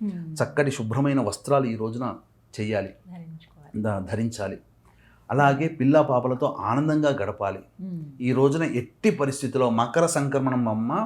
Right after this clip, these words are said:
Speaker 1: మ్మ్.
Speaker 2: ఈ రోజున ప్రేక్షకులు ఎట్టి పరిస్థితిలో మాంసాహార భోజనం చేయకండి.
Speaker 1: మ్మ్.
Speaker 2: శాకాహార భోజనమే సంక్రాంతి పండుగ రోజున చెప్పబడినటువంటిది.
Speaker 1: మ్మ్.
Speaker 2: పైగా పొంగలిని నైవేద్యంగా పెట్టి భుజించాలి.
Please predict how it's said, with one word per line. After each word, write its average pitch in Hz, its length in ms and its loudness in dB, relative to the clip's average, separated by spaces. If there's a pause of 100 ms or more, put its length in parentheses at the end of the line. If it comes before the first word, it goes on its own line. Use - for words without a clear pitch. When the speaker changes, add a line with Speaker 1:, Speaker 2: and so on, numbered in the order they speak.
(180)
Speaker 1:
మ్మ్. 202 80 -10 (180)
Speaker 2:
ఈ 131 140 4
రోజున 147 240 6
ప్రేక్షకులు 139 800 -2 (240)
ఎట్టి 139 320 0
పరిస్థితిలో 139 600 0
మాంసాహార 113 640 0
భోజనం 101 440 -8 (140)
చేయకండి. 90 360 -16 (360)
Speaker 1:
మ్మ్. 180 240 -8 (320)
Speaker 2:
శాకాహార 104 600 -2
భోజనమే 101 480 -8
సంక్రాంతి 95 500 -10
పండుగ 92 280 -10
రోజున 95 240 -10
చెప్పబడినటువంటిది. 87 1080 -14 (180)
Speaker 1:
మ్మ్. 180 260 -8
Speaker 2:
పైగా 139 600 2 (520)
పొంగలిని 185 500 8
నైవేద్యంగా 123 560 2
పెట్టి 113 280 -6
భుజించాలి. 101 560 -8